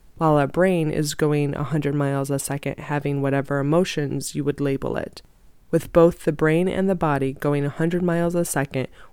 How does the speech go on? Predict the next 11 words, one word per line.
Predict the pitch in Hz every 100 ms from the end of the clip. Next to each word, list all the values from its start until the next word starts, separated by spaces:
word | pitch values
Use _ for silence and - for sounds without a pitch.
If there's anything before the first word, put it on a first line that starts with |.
| -
we | 165
tend | - 160 156
to | -
overreact | 151 160 185 196 185 143 143 -
and | 160
say | 151 160 165
things | - 151 139
that | - -
we | 151 147
later | 143 147 147
regret. | 139 143 - 139 - -